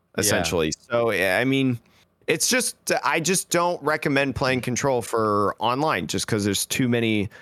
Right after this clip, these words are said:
Speaker 2: there's too many disadvantages and it's not that great. And even if this deck becomes better, like, even if this archetype becomes better in Brilliant Star, I mean, I don't know. I mean, you can play it at locals. I might try it at locals, right?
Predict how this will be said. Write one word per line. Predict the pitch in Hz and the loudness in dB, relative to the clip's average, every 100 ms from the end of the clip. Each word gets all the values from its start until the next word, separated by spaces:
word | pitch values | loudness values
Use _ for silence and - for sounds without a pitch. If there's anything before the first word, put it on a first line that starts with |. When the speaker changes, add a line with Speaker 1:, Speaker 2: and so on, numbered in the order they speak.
| - | -12
Speaker 2:
there's | - - | -6 -2
too | 185 | 0
many | 175 160 | 0 0
disadvantages | 165 156 135 131 143 143 165 151 | 0 0 0 0 0 0 0 0
and | 113 | -2
it's | 104 | -2
not | 127 123 113 | -2 -2 0
that | 117 107 | 0 0
great. | 95 107 117 135 | 0 0 2 2
And | 120 110 - - - 165 | 0 -2 -10 -20 -6 -2
even | 180 190 | 0 2
if | 180 - | 0 -2
this | 131 139 156 - | -2 0 0 -2
deck | - 127 123 - | 0 0 0 -4
becomes | 131 110 131 117 107 - | -6 -2 -2 0 -2 -6
better, | - 104 107 131 175 208 | -4 -2 0 0 0 0
like, | 156 117 107 | 0 -2 -2
even | 120 120 | -2 0
if | 120 | 0
this | 123 113 | -2 -2
archetype | - 104 - 120 104 | -2 -2 0 -2 0
becomes | 107 - 98 113 120 | -4 -2 -2 -2 -2
better | 127 139 | 0 0
in | 139 | 0
Brilliant | 143 143 147 | 0 0 0
Star, | - 147 156 165 - - - - | -2 -2 -2 -4 -12 -20 -20 -6
I | 127 | -2
mean, | 143 135 | 0 0
I | 147 | 0
don't | 147 - 110 | -2 -4 -8
know. | 117 120 135 127 101 | -2 0 2 0 0
I | 95 | 0
mean, | 151 160 156 | 0 0 0
you | 214 | 0
can | |
play | - 185 | 0 0
it | 165 | 2
at | 127 | 2
locals. | 123 185 156 165 - - - | 0 0 0 0 -2 -8 -8
I | 131 | -4
might | 170 170 | -2 -4
try | - 143 175 | -2 -2 0
it | |
at | 131 | 0
locals, | 113 117 139 139 151 - _ _ - | 0 0 0 -2 -2 -6 _ _ -4
right? | 120 143 | 0 -2